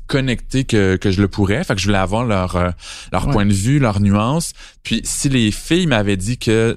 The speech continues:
Speaker 1: y avait des éléments qui se pouvaient pas, j'en aurais, euh, tenu compte. Puis mon
Speaker 2: Ouais.
Speaker 1: éditrice est une femme, mes réviseurs linguistiques sont des femmes. Fait que j'allais m'entourer de cette façon-là. Puis je
Speaker 2: Mm.
Speaker 1: suis en train d'écrire un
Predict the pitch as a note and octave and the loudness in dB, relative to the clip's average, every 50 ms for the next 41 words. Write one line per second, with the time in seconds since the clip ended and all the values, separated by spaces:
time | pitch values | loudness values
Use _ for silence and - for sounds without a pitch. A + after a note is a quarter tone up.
0 | - - G2+ G2+ F2+ G2+ G2 G#2 F#2+ G#2 G2+ G2 G2 A2+ C3 - - - - - | -2 -2 0 0 0 2 0 2 2 2 2 4 2 2 0 -2 -6 -12 -8 -2
1 | G#2+ G2 F#2+ F2+ - - A#2 B2 C#3 C#3+ C3+ - - F#2 G#2+ G2 G2 G2 G2 G2 | 0 2 2 2 2 0 0 0 0 -2 -4 -6 -4 -2 0 0 2 2 2 0
2 | F#2 F#2 G#2+ A2+ A#2 A#2 G#2+ F2+ F2+ F2 E2 - - A2+ G#2+ G#2 G2+ - - - | 2 0 0 0 0 0 0 0 0 0 -2 -2 0 0 2 2 0 0 0 0
3 | B2 C3 D3+ E3 E3 - - - - - - G2+ G2+ G2 G2 G#2 A2+ A2 G2+ G#2 | 0 0 0 -2 -4 -6 -14 -18 -18 -6 -2 0 2 2 2 2 0 0 -2 -6
4 | - - - D3 - C#3+ - - A#2+ A#2+ - - B2+ B2+ C3 C#3 C3+ A#2 G#2 G2 | -6 -2 -2 0 0 -2 -2 0 -2 -2 -2 -2 -2 -2 0 -2 0 0 0 0
5 | F2+ G#2+ G#2+ G2 G2 F#2 A#2 B2 C3 C3 A#2+ A#2+ A#2 A#2 G#2 A#2 A2 - - C#3 | 0 0 -2 -2 -2 -2 0 0 0 0 -2 -2 -2 -2 -2 -4 -6 -4 -6 -6
6 | C3 - B2 A#2 A2 G#2+ G#2 - - A#2+ C3+ C#3+ C3 - G2 - - - - - | -4 -2 0 2 2 2 0 0 -2 -2 -2 0 -2 -2 -4 -4 -6 -16 -16 -16
7 | - - - - - F#2+ A2+ G#2 G#2 G#2 A2 B2 B2+ B2+ B2+ B2+ C#3 - - - | -16 -18 -16 -10 -4 -2 0 0 0 2 0 0 0 0 0 -2 -2 -4 -6 -8
8 | - C3 B2 A2 G#2 A#2+ B2+ C#3+ D3 - - - - - G#2+ G#2+ G2+ A2 G2+ - | -4 -4 -4 -2 -2 -2 -2 0 -2 -4 -6 -8 -8 -4 -4 -2 -2 -4 -4 -2
9 | A2 G#2 G2+ - A2 G2 G2 G2 G2+ A2+ D3+ G#3+ - - - - - - - B2 | -4 -4 -2 0 0 0 2 2 2 0 -2 -4 -10 -14 -20 -20 -8 -2 -2 -2
10 | A2+ - - G#2+ - A#2 A2 A2+ A2+ A2 D3+ E3 D3 A#2+ - - - - C3 - | -2 -2 -6 -4 -2 0 0 0 0 0 0 0 0 0 -2 -4 -4 -4 -4 -2
11 | - - D#3+ D#3+ C3 A2+ G2+ F#2+ F2+ F2+ | -2 -2 0 2 2 2 2 2 0 -2